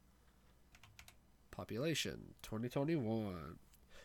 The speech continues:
seven trillion eight hundred seventy-four billion nine hundred sixty-five thousand eight hundred twenty-five.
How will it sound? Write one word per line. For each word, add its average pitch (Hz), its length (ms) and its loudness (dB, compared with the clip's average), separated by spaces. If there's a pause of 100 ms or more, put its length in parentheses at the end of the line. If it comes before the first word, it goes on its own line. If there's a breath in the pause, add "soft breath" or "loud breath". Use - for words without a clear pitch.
(100)
seven 202 560 8
trillion 123 680 2
eight 117 200 0
hundred 110 300 0
seventy-four 95 840 0
billion 139 500 2
nine 107 240 0
hundred 107 320 -2
sixty-five - 680 -2
thousand 117 560 2
eight 104 160 -2
hundred 101 300 -4
twenty-five. - 540 -6